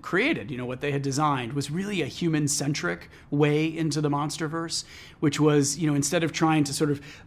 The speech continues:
be in the stratosphere as Kong fights Godzilla, which is amazing, and I love that, they were telling the story of what it was like to be down on the ground, to be,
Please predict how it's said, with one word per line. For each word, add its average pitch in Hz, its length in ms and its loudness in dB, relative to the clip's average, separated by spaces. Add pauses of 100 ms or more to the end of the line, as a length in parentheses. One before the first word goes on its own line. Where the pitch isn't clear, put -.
(120)
be 170 320 6
in 165 180 2
the 151 80 4
stratosphere 147 840 2
as 135 120 -4
Kong 147 480 2
fights 143 380 -2
Godzilla, 147 520 0
which 143 140 0
is 160 120 2
amazing, 160 440 4
and 147 80 2
I 147 80 0
love 151 240 2
that, 143 240 0 (340)
they 165 140 6
were 175 100 6
telling 180 280 0
the 165 80 2
story 160 480 0
of 147 240 -2
what 156 100 0
it 160 60 -2
was 147 120 -2
like 151 160 -2
to 147 60 -4
be 139 80 -2
down 143 220 2
on 135 100 0
the 131 60 -2
ground, 113 520 -8 (120)
to 139 120 -6
be, 135 340 -2